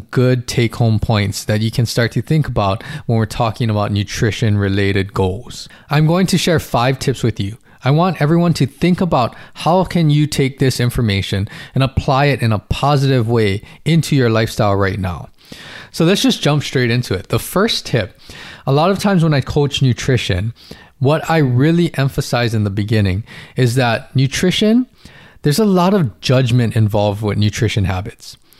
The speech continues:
Judgment that you put or place on others, but also judgment that you place on yourself.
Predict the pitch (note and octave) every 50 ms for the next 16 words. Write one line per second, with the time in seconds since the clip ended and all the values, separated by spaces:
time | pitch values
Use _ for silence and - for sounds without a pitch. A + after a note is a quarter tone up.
0 | - - - _ - - D#3 E3 E3 D#3 E3+ F#3 F3 D3 C#3+ C3+ B2+ A#2+ C3 C#3
1 | C3+ - - D#3 C3+ C3 B2 - - - B2 A2 - - - A#2+ B2 B2 - -
2 | A2 G2+ G2 F#2+ G#2 A2+ B2 D#3 G#3 G#3 - - - - - - B2+ - - F3
3 | F#3 - - E3+ C3+ - C3 A#2+ B2 B2+ C3+ C3 B2 A#2 G#2+ G#2 G2+ - - -
4 | A2+ A2 - - G#2+ G2 F#2+ F2+ - - - F#2+ G#2 - - - _